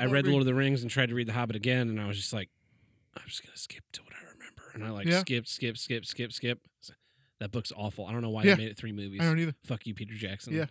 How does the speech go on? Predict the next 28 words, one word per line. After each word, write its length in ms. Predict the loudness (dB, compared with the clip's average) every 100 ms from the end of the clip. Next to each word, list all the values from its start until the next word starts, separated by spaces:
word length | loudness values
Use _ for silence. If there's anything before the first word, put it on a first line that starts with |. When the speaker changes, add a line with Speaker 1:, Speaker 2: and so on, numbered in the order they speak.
| -6
Speaker 2:
Fuck 140 | -10 -8
you 140 | -8
Speaker 1:
It 120 | -4 4
was, 220 | 6 6
Speaker 2:
thoroughly. 60 | 2
Speaker 1:
it's 120 | 4
less, 200 | 4 4
it's 160 | 2 2
less, 260 | 2 2
it's 320 | 0 2 0 0
less 240 | 2 2
pages 320 | 6 6 6 2
than 160 | 2
one 140 | 2 2
of 40 |
the 60 | 2
Lord 160 | 2
of 40 | 2
the 60 |
Rings 240 | 0 0 -2
books. 320 | -8 -12 4
Speaker 2:
Yeah, 280 | 8 8 6 2
<laughs> 40 |
and 200 | -2 -2
it's 180 | 0 -2
three 540 | -2 0 2 2 0
movies. 540 | -2 -2 -2 -6 -10 -10
Speaker 1:
Yeah. 140 | -10